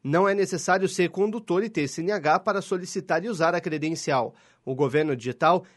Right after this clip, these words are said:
é a principal ferramenta de facilitação para o acesso dos cidadãos aos serviços do governo do Paraná.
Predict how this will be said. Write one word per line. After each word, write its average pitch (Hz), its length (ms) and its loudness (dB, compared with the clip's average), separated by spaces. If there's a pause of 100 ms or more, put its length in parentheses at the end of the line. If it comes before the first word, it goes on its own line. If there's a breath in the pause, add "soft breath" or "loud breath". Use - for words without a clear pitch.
é 139 80 -2
a 139 120 2
principal 196 760 -2
ferramenta 170 680 -2
de 131 140 -6
facilitação 196 960 -2
para 147 220 -2
o 131 40 0
acesso 190 480 -2
dos 135 240 -8
cidadãos 185 640 -2
aos 131 160 -2
serviços 160 500 -6
do 143 120 -6
governo 143 360 -2
do 127 140 -6
Paraná. 117 460 -2